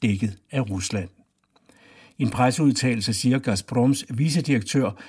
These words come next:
at den store indtjening først og fremmest er takket være den europæiske gaskrise, og at han derfor kun forventer endnu større overskud her i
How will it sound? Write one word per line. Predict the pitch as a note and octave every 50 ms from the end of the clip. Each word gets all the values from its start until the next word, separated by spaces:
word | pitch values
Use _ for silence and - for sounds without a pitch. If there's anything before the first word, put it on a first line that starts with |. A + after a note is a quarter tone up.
| - - - - -
at | C#3 C#3 C#3 -
den | C#3+ C3 B2 A#2 A#2
store | - - - C#3 D#3+ F3 E3+ -
indtjening | B2+ C#3 C#3 - D3 C#3 A2 A#2+ A2+
først | - B2+ C3 - -
og | C#3+
fremmest | - - G#2 G2 G2 G#2+ - - -
er | C3
takket | A2+ - - - B2 C#3 C#3 F3+ D#3+ A#2+
være | G2+ G2+ G#2 G#2+
den | A2+ - A#2 A#2+ B2 -
europæiske | - D3+ D3+ D3+ - G#2 G2+ F#2+ - - B2+
gaskrise, | - - A2 G2 - - - - A#2+ G#2+ F#2+ - - A2 F#2+ - - - - - - - - -
og | C#3+ B2+
at | B2+ -
han | A2 G#2+ A#2+ A2+ G#2+
derfor | B2 C#3+ C3+ A#2+ - A2
kun | G2 - F3+ G3 F#3 - - _
forventer | - - D3 A#2+ B2 A#2 G2 G2 G2 - - -
endnu | - D#3 E3+ F3+ E3+
større | C#3+ - - G#2 G#2 G#2 A2 -
overskud | - F#2 A2 A#2 A#2 - - - B2 A#2 A#2 - - _ _ _ _
her | - A#2 A2+ - - -
i | C#3+ C#3 B2+